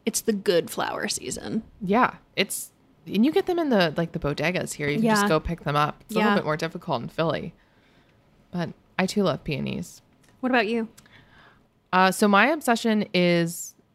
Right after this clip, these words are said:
Speaker 2: if you like scammers, you would like this. As I mentioned earlier, it's The Deep End on Hulu. It's a four-part docuseries about this woman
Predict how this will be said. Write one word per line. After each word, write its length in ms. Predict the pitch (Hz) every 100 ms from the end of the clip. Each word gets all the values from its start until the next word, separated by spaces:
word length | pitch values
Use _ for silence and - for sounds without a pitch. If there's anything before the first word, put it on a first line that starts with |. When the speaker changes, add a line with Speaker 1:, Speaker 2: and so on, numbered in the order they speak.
| -
Speaker 2:
if 160 | 170
you 80 | 202
like 300 | 196 240 -
scammers, 580 | - 170 160 147 156 165
you 100 | 156
would 140 | 156
like 180 | 143 147
this. 240 | 135 143
As 140 | 151 160
I 100 | 147
mentioned 400 | 143 156 165 147
earlier, 460 | 135 131 139 151 -
it's 200 | 160 -
The 140 | 165
Deep 300 | 156 156 165
End 260 | 190 214 214
on 220 | 143 160
Hulu. 460 | 160 139 143 147
It's 120 | 147 -
a 60 |
four-part 760 | 151 - 175 202 208 190 180 160
docuseries 840 | 143 151 - 160 151 151 147 151 -
about 580 | 156 151 147 147 - 151
this 220 | 156 -
woman 460 | 160 190 202 202